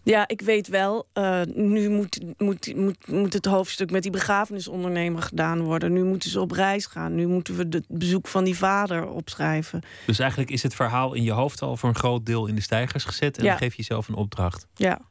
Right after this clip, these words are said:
Speaker 2: En wa-, wanneer gebeurt dat dan?
Speaker 1: Ik geef, ik heb sowieso, weet ik van tevoren waar het over gaat. Maar het is vooral, ik, ik weet, ik, ik breng mijn hoofdpersoon zo in de problemen. Dus ik weet wat voor type het is, wat voor,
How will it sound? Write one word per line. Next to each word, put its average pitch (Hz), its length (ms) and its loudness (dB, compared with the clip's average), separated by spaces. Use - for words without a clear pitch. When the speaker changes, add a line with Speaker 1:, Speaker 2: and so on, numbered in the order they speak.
Speaker 2:
En 113 80 0
wa-, 131 140 0
wanneer 139 220 2
gebeurt 131 320 -2
dat 135 160 0
dan? 90 220 -4
Speaker 1:
Ik 202 140 0
geef, 214 280 0
ik 208 160 -2
heb 226 160 0
sowieso, 214 500 2
weet 190 360 0
ik 185 80 -10
van 202 140 -2
tevoren 190 380 0
waar 190 100 2
het 190 120 -2
over 180 260 -4
gaat. 175 440 0
Maar 190 100 -2
het - 100 -2
is 190 80 -4
vooral, 175 320 2
ik, 175 260 -4
ik 165 120 -2
weet, 202 320 2
ik, 185 100 -10
ik 165 180 -4
breng 185 280 2
mijn 180 220 0
hoofdpersoon 196 680 0
zo 180 120 2
in 190 120 2
de 185 60 0
problemen. 185 640 0
Dus 170 120 -6
ik 185 120 -6
weet 190 340 0
wat 190 220 2
voor 170 220 -8
type 220 240 0
het 202 120 -2
is, 185 180 0
wat 180 180 0
voor, - 160 -10